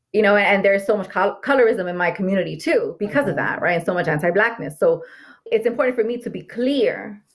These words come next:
Speaker 1: about where I have privilege,
Speaker 2: Mm-hmm.
Speaker 1: because when someone else that, you know, doesn't have privilege, or I have more privilege than them, and they're coming in and saying something, and I'm like, "Well, what about me? I have brown skin."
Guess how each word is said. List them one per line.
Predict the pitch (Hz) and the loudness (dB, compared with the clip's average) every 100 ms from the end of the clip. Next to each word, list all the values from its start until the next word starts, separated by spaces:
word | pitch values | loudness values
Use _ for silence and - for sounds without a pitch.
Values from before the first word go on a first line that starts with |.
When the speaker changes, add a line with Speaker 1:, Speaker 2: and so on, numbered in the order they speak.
| _ | _
Speaker 1:
about | 202 185 190 180 - 180 | -2 2 4 4 2 0
where | 180 202 202 | 2 4 4
I | 190 | 4
have | 175 170 | 0 -2
privilege, | - 285 269 185 147 117 127 - | -2 0 0 0 0 0 -4 -6
Speaker 2:
Mm-hmm. | 156 156 156 151 147 _ _ | -6 -4 -6 -6 -8 _ _
Speaker 1:
because | 220 214 233 202 185 - - | -4 2 4 4 0 -12 -12
when | 190 214 208 | -2 -2 0
someone | 226 226 208 | -2 0 2
else | 233 269 226 214 - | 4 4 2 0 0
that, | 214 196 185 - - _ _ | 2 2 0 -6 -20 _ _
you | 214 | 2
know, | 190 185 | 2 2
doesn't | 220 294 202 180 214 - - _ _ _ _ _ _ _ _ | 2 2 0 -2 -6 -12 -20 _ _ _ _ _ _ _ _
have | 196 226 202 | 0 2 0
privilege, | 202 208 185 | 0 0 2
or | 180 | 2
I | 190 | 2
have | 202 | 2
more | 202 196 | 2 0
privilege | 269 277 190 | 2 0 0
than | 190 | 0
them, | 180 170 175 - - | 2 2 0 -6 -4
and | 196 196 | 0 2
they're | 220 | 2
coming | 226 233 214 | 2 0 2
in | 196 | 0
and | 180 | 0
saying | 233 262 | 0 2
something, | 240 202 185 | 0 -2 -2
and | |
I'm | 190 | 0
like, | 208 | 2
"Well, | 302 285 | 2 4
what | 320 | 4
about | 330 320 320 | 4 4 2
me? | 294 330 | 2 2
I | 294 | 4
have | 294 277 | 4 2
brown | 262 262 262 254 | 2 2 2 0
skin." | - 285 285 214 | -2 0 2 0